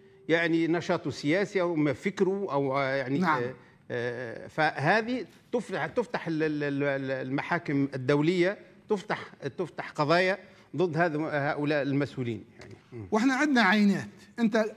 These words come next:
Speaker 2: سي عبد الناصر هو م-، يتاثر فعلًا المره الثانيه حضر معنا، ولكن كلما ذكر ملف التعذيب فعلًا هذه حاله نفسيه. الان احنا في قداش؟ في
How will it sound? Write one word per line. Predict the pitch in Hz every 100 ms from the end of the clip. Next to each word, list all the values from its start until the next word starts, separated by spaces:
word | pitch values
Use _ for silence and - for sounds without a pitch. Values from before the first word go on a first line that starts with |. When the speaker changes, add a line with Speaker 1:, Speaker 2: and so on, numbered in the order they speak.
| - - -
Speaker 2:
سي | 180
عبد | 170
الناصر | 180 214 208 226 226 - _ _ _ _ _ -
هو | 151 170
م-، | 156 156 - _ _ _
يتاثر | 160 - 208 180 127
فعلًا | 165 139 147 - _ _ _ -
المره | 151 151
الثانيه | 143 170 156
حضر | 143
معنا، | 135 170
ولكن | 156 156
كلما | - 196 170 151 147 - - _ _ -
ذكر | 160 196 143 127
ملف | 143 156 120
التعذيب | - 127 151 190 - -
فعلًا | 196 185 170
هذه | 143
حاله | 139 - 165
نفسيه. | 147 110 - 170 170 - - _ _ _ -
الان | 156 160 190 190 170 190 - 139
احنا | 147
في | 147
قداش؟ | 147 151 147 110
في | - 131